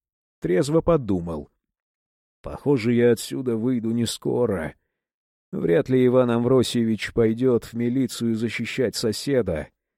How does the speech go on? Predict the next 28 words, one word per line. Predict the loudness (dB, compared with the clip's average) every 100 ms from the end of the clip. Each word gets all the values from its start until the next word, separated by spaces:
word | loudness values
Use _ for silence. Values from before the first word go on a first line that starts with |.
| _ _ _ _
Скорее | -6 -2 0 0
всего, | 0 2 4
он | 4
даже | 2 2
не | 0
понял, | 0 0 0 0 -2
кто | -2 -2
его | 0 0
вырвал | 2 2 2 2
из | 2 0
рук | 0
бандитов. | 2 0 2 0 0 -4 -6 -18 _ _ _ _ _ _ _ -16
А | -8 0
это | 0 4 4
означает, | 4 2 2 2 2 2
что | 0 0
дела | 2 2 4 4
и |
в | 2
самом | -2 0 2 0 0
деле | 0 2 0
плохи. | -2 -2 0 -2 -6 -8 -8 -10 _ _ _ _ _ _ _
Ментам | -4 -2 2 2 2
нужна | 0 0 0 2 2
положительная | 0 -2 0 -2 0 0 0
статистика | 0 0 0 -2 -2 -2 -2
задержаний | 0 0 0 2 2 2 2
преступников, | -2 0 0 0 -2 -2 -4 -6